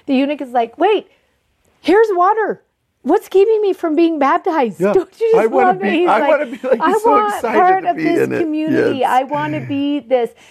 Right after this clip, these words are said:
Speaker 1: And then I love this, when they were come up out of the water, in verse thirty-nine,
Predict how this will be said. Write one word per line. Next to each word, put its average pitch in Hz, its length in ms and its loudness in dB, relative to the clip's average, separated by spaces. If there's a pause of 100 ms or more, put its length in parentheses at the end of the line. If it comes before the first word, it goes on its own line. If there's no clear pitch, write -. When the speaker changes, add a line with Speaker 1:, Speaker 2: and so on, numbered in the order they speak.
(220)
Speaker 1:
And 294 180 0
then 359 160 4
I 381 80 2
love 330 360 0
this, 285 300 -2
when 262 100 -8
they 262 100 0
were 254 100 0
come 277 220 -10
up 269 140 -2
out 240 160 -2
of 247 80 -8
the 240 60 -6
water, 214 480 -2
in 226 100 -10
verse 220 180 -2
thirty-nine, 233 580 -4